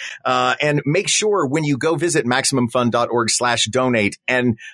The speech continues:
uh, join the Max Fun family that you check the box that says, "We got this." That lets us know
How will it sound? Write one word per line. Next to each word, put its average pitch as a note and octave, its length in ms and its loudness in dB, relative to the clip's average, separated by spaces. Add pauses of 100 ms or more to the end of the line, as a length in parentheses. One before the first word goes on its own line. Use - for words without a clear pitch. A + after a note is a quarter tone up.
uh, A#2+ 180 0
join E3+ 380 0
the D3 60 2
Max C#3+ 260 0
Fun C3 200 2
family B2+ 480 0 (200)
that C3+ 80 0
you C#3 120 0
check F3 360 0
the D#3+ 120 0
box D3+ 380 -2
that C#3+ 180 -2
says, C#3+ 400 2
"We A2+ 320 0
got C3 400 0
this." G#2 360 0
That C3+ 180 0
lets C#3 340 0
us E3+ 280 0
know A#2 320 2